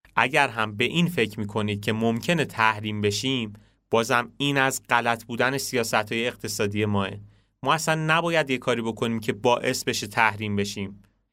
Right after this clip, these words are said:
این توهمی که ما بخوایم با همه بجنگیم و خود کفا بشیم که امنیت غذایی خودمون رو مثلاً حفظ کنیم،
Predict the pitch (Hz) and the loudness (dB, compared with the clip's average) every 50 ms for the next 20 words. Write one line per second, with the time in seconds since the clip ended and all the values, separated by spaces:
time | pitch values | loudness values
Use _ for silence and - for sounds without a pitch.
0 | _ _ - 139 160 170 165 170 156 143 139 135 131 123 131 147 160 165 156 160 | _ _ 0 0 0 2 4 4 4 6 6 4 4 4 0 -4 -4 -4 -4 -2
1 | - 131 131 131 135 135 160 156 156 151 131 127 123 123 123 120 - - 131 131 | -2 0 2 0 2 2 0 0 2 0 0 0 0 0 -2 -2 0 0 2 2
2 | 139 170 190 196 - 180 139 123 117 117 113 117 117 117 117 113 - 135 117 - | 2 2 2 0 2 2 2 2 2 2 0 -2 -2 -2 -2 0 0 -2 -2 0
3 | - - 123 117 113 - 123 113 117 113 - - 147 139 - - 127 - 117 117 | 2 2 2 2 2 0 -4 -4 -4 -4 -4 -4 -6 -4 -4 -4 -2 2 2 2
4 | 120 117 117 120 127 143 160 160 165 143 - 120 117 117 117 117 117 113 110 110 | 2 2 0 0 0 0 0 0 -2 0 2 2 2 2 0 -2 -2 -2 -4 -4
5 | 110 - 117 110 110 110 110 110 110 110 110 - - 113 110 110 110 110 120 117 | -4 -4 -4 -2 -4 -4 -4 0 0 0 0 0 0 0 0 0 -2 -4 -4 -4
6 | 110 110 - - - 120 113 120 139 151 143 123 | -2 -4 -6 -2 0 0 0 2 0 0 -2 -4